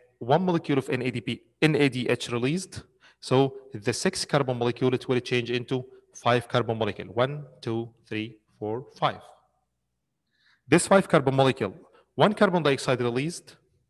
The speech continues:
energy A T P, one molecule released,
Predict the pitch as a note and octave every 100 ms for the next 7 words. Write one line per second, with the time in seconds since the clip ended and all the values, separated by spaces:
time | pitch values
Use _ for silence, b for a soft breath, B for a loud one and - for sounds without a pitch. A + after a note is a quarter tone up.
0 | _ _ _ _ _ _ _ _ - D3+
1 | C#3+ A#2+ G#2 C3+ C3 C#3 B2+ - _ _
2 | _ _ B2+ C3+ B2+ B2+ B2+ A2+ A2+ C3
3 | F#3 -